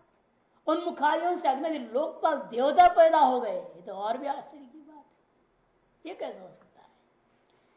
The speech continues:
तेषांच, और उन, उन लोगों के पास भूख प्यास नाम की चीज नहीं थी, उनके साथ च अशनाया पिपास आदि संयोजनम, उन देवताओं में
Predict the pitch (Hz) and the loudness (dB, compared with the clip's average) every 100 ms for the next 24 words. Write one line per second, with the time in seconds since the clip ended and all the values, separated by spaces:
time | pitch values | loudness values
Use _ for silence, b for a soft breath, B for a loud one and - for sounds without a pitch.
0 | _ - 285 311 294 294 285 311 320 330 | _ -4 -2 0 0 0 -2 -4 0 0
1 | - - - 302 302 302 311 320 294 294 | -2 -6 0 2 4 0 -2 -4 -4 -4
2 | 302 294 285 285 277 269 262 - 269 262 | -4 -4 -2 2 2 0 -10 -2 -2 -2
3 | 254 240 247 226 254 254 226 156 _ _ | -6 -8 -16 -14 -12 -12 -16 -20 _ _
4 | _ _ _ 277 302 294 285 277 339 370 | _ _ _ -6 -4 -2 2 4 2 0
5 | - - _ _ _ - 311 359 - - | -8 -20 _ _ _ -6 -2 -2 -6 -10
6 | - 208 302 320 302 269 226 - 311 330 | -10 -6 -2 0 2 2 0 2 2 2
7 | 320 302 - 285 320 330 339 359 - - | 0 -2 -6 -6 -6 -2 -4 -4 -12 -20
8 | _ _ _ _ _ _ _ _ _ - | _ _ _ _ _ _ _ _ _ -6
9 | 320 320 302 285 285 269 240 233 277 302 | -6 -2 -2 -2 2 0 0 -8 -8 -10
10 | - | -12